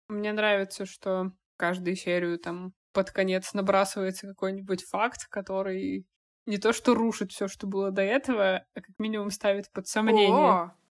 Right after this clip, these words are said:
Speaker 1: Вот, то есть там она пообщается с одним, потом в конце серии приходит
Speaker 2: Круто.
Speaker 1: к другому и говорит: «Ну, вообще это было не так». <laughs> И в следующей серии начинает рассказывать свою версию событий. Вот, потом она приезжает там к этой Анне в тюрьму,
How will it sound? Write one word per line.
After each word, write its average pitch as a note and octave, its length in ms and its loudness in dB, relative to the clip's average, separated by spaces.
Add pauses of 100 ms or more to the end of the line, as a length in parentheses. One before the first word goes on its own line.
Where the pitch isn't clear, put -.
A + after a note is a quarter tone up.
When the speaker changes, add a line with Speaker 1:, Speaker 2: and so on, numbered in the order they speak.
(400)
Speaker 1:
Вот, F#3+ 220 -6
то G3 100 -6
есть - 180 -10
там F#3+ 160 -6
она G3 160 -4
пообщается G#3 600 2
с - 100 -4
одним, A#3 400 2
потом G#3 300 -2
в - 100 -12
конце G#3 300 -2
серии G#3 320 0
приходит G#3+ 360 0
Speaker 2:
Круто. C4+ 120 2
Speaker 1:
к - 20 2
другому G#3+ 400 4
и A#3+ 60 0
говорит: G3 320 2
«Ну, G#3 160 -2
вообще G#3+ 320 2
это G#3+ 160 0
было G3 180 0
не F#3+ 160 0
так». - 320 0
<laughs> - 960 4
И F#3 60 -6
в F#3 60 -8
следующей A3 420 -2
серии A3 320 2
начинает A3 580 0
рассказывать G#3+ 640 4
свою G#3 300 6
версию F#3+ 400 4
событий. A3+ 500 0
Вот, G#3 260 -2
потом G3+ 280 2
она G3 160 2
приезжает G3+ 580 2
там F#3+ 160 -6
к - 80 -10
этой F#3+ 260 2
Анне F#3+ 200 2
в - 80 -16
тюрьму, G#3+ 440 -2